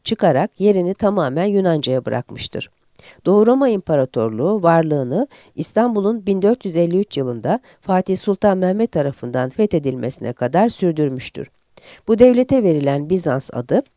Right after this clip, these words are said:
tarihçiler tarafından eski Roma İmparatorluğu ile karıştırılmaması için bir ayrım meydana getirmek amacıyla takılmış modern bir yakıştırmadır.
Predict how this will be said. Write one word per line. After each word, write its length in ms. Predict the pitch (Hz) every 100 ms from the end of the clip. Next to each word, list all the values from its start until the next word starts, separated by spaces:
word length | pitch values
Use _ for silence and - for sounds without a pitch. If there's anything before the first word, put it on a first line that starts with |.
| _ _
tarihçiler 600 | - 160 170 - 202 226
tarafından 680 | 254 185 135 - 117 127 202 - - _
eski 340 | - 180 - 214
Roma 240 | 233 214
İmparatorluğu 680 | 156 - 143 143 143 135 135
ile 260 | 123 160
karıştırılmaması 920 | 202 175 165 - 165 165 135 127 123 101
için 300 | - 214 254 - _ 180
bir 220 | 180 170
ayrım 280 | 180 202 196
meydana 380 | 143 131 135
getirmek 500 | 131 127 - 143 156
amacıyla 560 | 117 123 120 - 120 117
takılmış 600 | - 143 131 123 202 - - _
modern 420 | 165 175 202 226 214
bir 100 | 208
yakıştırmadır. 920 | 185 - 185 - 156 139 - 107